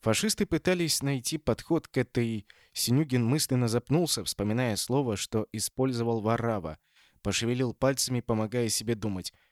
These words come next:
Сущности, вот. "Как только фрицы её не называли", сказал Варава. "Немецкий дух, выразитель воли к власти, и даже древний арийский призыв к управлению народами,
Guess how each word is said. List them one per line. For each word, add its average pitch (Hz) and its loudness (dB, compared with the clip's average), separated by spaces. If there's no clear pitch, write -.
Сущности, - 0
вот. 107 -4
"Как 151 4
только 151 4
фрицы 127 0
её 120 4
не 117 4
называли", 104 -2
сказал 113 0
Варава. 101 0
"Немецкий 127 2
дух, 117 -2
выразитель 135 2
воли 123 4
к - -10
власти, 120 0
и 107 -2
даже 123 4
древний 127 0
арийский 120 -2
призыв 127 -2
к - -12
управлению 127 0
народами, 123 -2